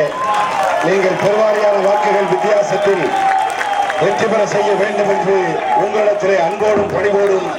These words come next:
கேட்டுக்கொள்ளுகிறோம். அன்பிற்குரிய பெருமக்களே, எஸ் டி பி ஐ கட்சியை பற்றி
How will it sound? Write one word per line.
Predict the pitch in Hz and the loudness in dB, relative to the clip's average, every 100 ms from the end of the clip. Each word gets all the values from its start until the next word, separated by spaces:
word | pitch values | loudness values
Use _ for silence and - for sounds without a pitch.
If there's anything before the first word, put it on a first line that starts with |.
| - - - - | -8 -8 -8 -4
கேட்டுக்கொள்ளுகிறோம். | 190 214 202 202 180 170 160 151 - - - - - 320 339 339 320 - | -2 0 -2 0 0 0 0 0 -2 -6 -6 -8 -8 -6 -6 -6 -4 -2
அன்பிற்குரிய | 202 196 - 196 185 | 0 0 0 0 0
பெருமக்களே, | 175 202 202 202 202 180 - - - - - - - - 165 | 0 0 0 0 2 2 -2 -8 -10 -10 -10 -10 -10 -4 -2
எஸ் | 185 | -2
டி | 202 214 | 0 0
பி | 208 202 | 2 0
ஐ | 202 | 0
கட்சியை | 202 214 208 202 | -2 0 0 2
பற்றி | 202 220 | 0 0